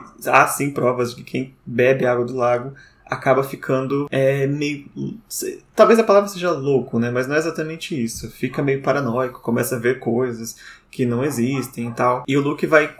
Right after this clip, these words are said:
continuar contando que as fadas chamam o lago de Lago dos Sonhos, né?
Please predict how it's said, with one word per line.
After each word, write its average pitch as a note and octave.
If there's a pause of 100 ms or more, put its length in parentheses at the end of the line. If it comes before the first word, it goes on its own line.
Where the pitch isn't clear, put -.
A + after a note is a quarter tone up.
(100)
continuar D#3
contando D3+
que C3+
as C3+
fadas F3+
chamam F3+
o E3
lago C3+ (360)
de C#3
Lago D3
dos D#3
Sonhos, C3 (340)
né? A#2+